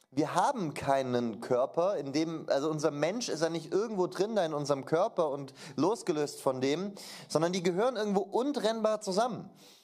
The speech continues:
Wir, wir können uns gar nicht getrennt davon denken, das ist nicht möglich. Und da, wo wir das versuchen, ähm, äh, merken wir, kommt eine Disharmonie rein,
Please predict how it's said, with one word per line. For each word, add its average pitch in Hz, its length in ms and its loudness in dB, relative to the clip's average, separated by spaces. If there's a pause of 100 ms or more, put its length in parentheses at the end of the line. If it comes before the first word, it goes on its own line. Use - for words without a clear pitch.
(140)
Wir, 170 320 2
wir 175 100 0
können 254 340 0
uns 202 200 0
gar 185 140 2
nicht 180 120 -8
getrennt 190 340 0
davon 185 280 0
denken, 196 320 -2
das 127 140 -4
ist - 120 -4
nicht 165 140 0
möglich. 170 400 0
Und 135 80 -2
da, 165 160 2
wo 180 100 -2
wir 165 100 2
das 156 160 -4
versuchen, 202 640 0 (400)
ähm, 160 460 0
äh, 64 800 -10
merken 185 360 0
wir, 202 80 2
kommt 196 180 2
eine 180 140 0
Disharmonie 185 640 0
rein, 175 480 0